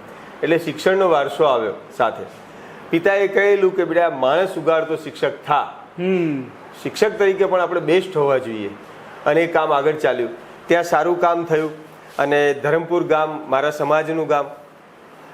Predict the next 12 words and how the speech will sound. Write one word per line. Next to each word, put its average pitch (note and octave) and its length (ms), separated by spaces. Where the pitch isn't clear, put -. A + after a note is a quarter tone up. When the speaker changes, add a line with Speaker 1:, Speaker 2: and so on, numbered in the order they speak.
Speaker 1:
અને C3 220
અહીંયા C#3 340
જે E3 300
અમારા D3+ 300
ટ્રસ્ટી D3+ 400
મંડળ, D3+ 300
અમારા C#3+ 280
માર્ગદર્શકશ્રીઓ C#3+ 920
છે, C#3+ 360
એ B2+ 80
બધા D3 360
મારા D#3+ 420